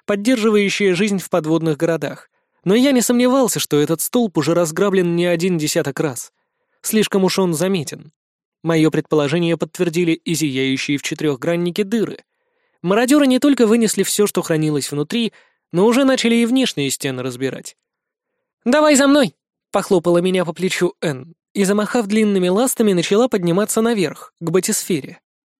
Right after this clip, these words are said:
Я поплыл за ней, невольно любуясь стройными ногами и округлыми ягодицами, выгодно подчёркнутыми дайверским костюмом.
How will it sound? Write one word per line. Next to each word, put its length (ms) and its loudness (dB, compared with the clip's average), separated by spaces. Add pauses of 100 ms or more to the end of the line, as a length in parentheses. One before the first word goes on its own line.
(200)
Я 220 0
поплыл 360 4
за 140 2
ней, 240 2
невольно 440 2
любуясь 540 2
стройными 520 0
ногами 480 -2
и 160 -2
округлыми 500 -2
ягодицами, 760 -6 (200)
выгодно 440 0
подчёркнутыми 640 -4
дайверским 560 -4
костюмом. 580 -10